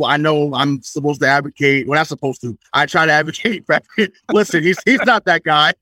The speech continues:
<laughs> Sorry. <laughs> Sorry. You, you can, you, you can call me whatever you wanna call me as you listen to this. Say, "Oh, you supposed," no, fuck that. Vance Joseph is not that guy. If you wanna bring, he, hell, you can even bring back Leslie Frazier. That's the, that's the name that came up. Bring Leslie Frazier, Lovie Smith, Jim Caldwell.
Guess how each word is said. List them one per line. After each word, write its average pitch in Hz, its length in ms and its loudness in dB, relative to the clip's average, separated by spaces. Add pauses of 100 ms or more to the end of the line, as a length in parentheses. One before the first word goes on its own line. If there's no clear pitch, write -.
(120)
<laughs> - 200 -20
Sorry. 269 440 2 (180)
<laughs> - 640 -2
Sorry. 277 460 2
You, 240 240 0
you 254 140 2
can, 247 240 0 (200)
you, 233 240 2
you 233 160 2
can 233 160 2
call 240 280 0
me 226 180 0
whatever 220 260 4
you 226 100 0
wanna 214 180 2
call 214 200 2
me 214 140 6
as 196 60 2
you 196 100 0
listen 202 180 0
to 208 100 0
this. 196 180 0
Say, 196 140 2
"Oh, 254 160 4
you 240 100 0
supposed," 202 300 -4
no, 180 260 2
fuck 190 240 0
that. 131 200 0 (280)
Vance 214 260 2
Joseph 208 300 0
is 170 100 0
not 180 200 2
that 151 200 0
guy. 135 180 -2 (340)
If 160 120 -2
you 226 100 4
wanna 247 260 2
bring, 202 240 0
he, 233 180 2 (160)
hell, 254 240 4
you 302 100 2
can 403 80 2
even 233 120 2
bring 220 160 0
back 220 140 2
Leslie 226 300 0
Frazier. 208 340 2
That's 175 80 -6
the, 185 240 -4
that's 175 160 0
the 190 40 -2
name 165 160 2
that 143 120 -6
came 147 180 -2
up. 123 140 -4 (240)
Bring 233 180 2
Leslie 202 260 2
Frazier, 196 460 2 (300)
Lovie 170 240 2
Smith, 208 400 0 (240)
Jim 147 180 0
Caldwell. 196 540 2